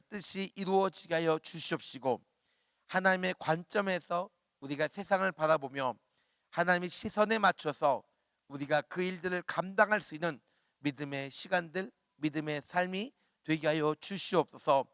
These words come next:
오늘로 주어진 모든 환경 가운데 주만 바라보기를 원합니다. 주의 뜻과 계획 가운데 함께 승리하기를 원하오며, 이 모든 말씀 예수님의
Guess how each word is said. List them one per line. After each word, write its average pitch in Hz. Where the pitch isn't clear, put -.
오늘로 196
주어진 190
모든 170
환경 170
가운데 147
주만 190
바라보기를 170
원합니다. 131
주의 135
뜻과 -
계획 180
가운데 160
함께 156
승리하기를 214
원하오며, 139
이 147
모든 160
말씀 143
예수님의 143